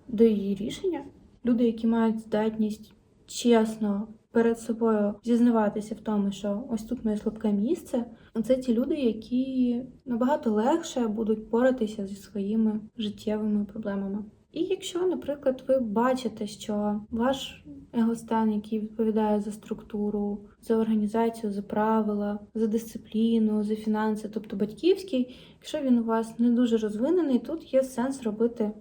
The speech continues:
речі, які будуть підсилювати саме ваш батьківський егостан. Наприклад, це може бути поступове привчання себе до цієї структури.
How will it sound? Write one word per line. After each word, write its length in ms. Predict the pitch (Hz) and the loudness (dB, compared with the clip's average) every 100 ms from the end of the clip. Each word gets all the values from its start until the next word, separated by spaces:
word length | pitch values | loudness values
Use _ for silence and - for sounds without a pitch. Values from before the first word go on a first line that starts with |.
| - | -2
речі, 320 | 226 262 - | 0 0 0
які 340 | 302 220 - 277 | 2 2 0 -6
будуть 400 | 277 240 262 262 | 0 2 2 -2
підсилювати 640 | 202 - 214 247 214 214 | -10 -6 -2 0 0 -4
саме 360 | 202 190 208 202 | -6 -4 -2 -2
ваш 400 | 190 190 196 - | -2 -6 -8 -10
батьківський 840 | 196 202 - 196 208 202 - 190 - | -6 -6 -4 -4 -4 -6 -8 -8 -6
егостан. 580 | 196 196 196 - 247 214 - - - 247 | -6 -6 -8 -10 -10 -10 -12 -20 -12 -4
Наприклад, 600 | 226 220 320 311 302 - | -2 -2 -2 -2 -4 -6
це 60 | 247 | -2
може 260 | 247 240 | -2 -2
бути 480 | 208 233 247 226 220 220 - | -2 -4 -2 -2 -2 -6 -10
поступове 720 | - 240 - - 233 277 262 240 - - _ _ | -6 -4 -4 -4 2 4 4 0 -4 -20 _ _
привчання 920 | - 240 233 - 202 208 208 208 202 208 | -4 -4 -4 -6 -4 0 0 0 -2 -6
себе 640 | 202 202 208 202 202 202 185 | -10 -10 -4 -4 -4 -6 -4
до 180 | 196 | -6
цієї 360 | 196 - 202 196 | -6 -6 -4 -4
структури. 640 | - - 247 - 202 190 | -6 -10 -6 -2 -2 -2